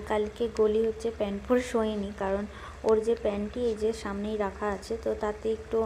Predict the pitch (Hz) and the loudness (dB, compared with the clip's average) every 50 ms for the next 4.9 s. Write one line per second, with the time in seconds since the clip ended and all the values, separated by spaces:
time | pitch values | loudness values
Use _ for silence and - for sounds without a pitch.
0 | 214 - - 226 220 220 214 214 214 208 208 208 220 220 226 220 220 226 220 220 | 0 -2 -4 -4 -2 -2 -2 -2 -2 -2 0 0 0 -2 -2 -2 -2 -2 0 0
1 | 214 202 185 185 - - 208 208 202 190 190 185 - - 254 311 320 - - - | 0 0 -2 -2 -4 -4 -4 -4 -2 -4 -6 -6 -6 -6 -6 -6 -6 -8 -14 -14
2 | - - - - - - 220 214 220 214 - 220 220 214 - 226 226 226 226 240 | -16 -16 -16 -12 -6 -2 -2 -2 -2 0 0 0 0 0 0 0 0 0 0 -2
3 | 277 294 262 226 220 220 247 262 - - - - - - - - 208 196 196 196 | -2 -4 -4 -4 -6 -6 -8 -8 -10 -14 -14 -14 -14 -10 -8 -6 -4 -4 -2 0
4 | 196 202 202 202 - 233 226 214 214 214 208 214 220 214 214 220 233 | 0 0 0 0 2 4 4 4 4 2 0 -2 -4 -2 -2 -2 -2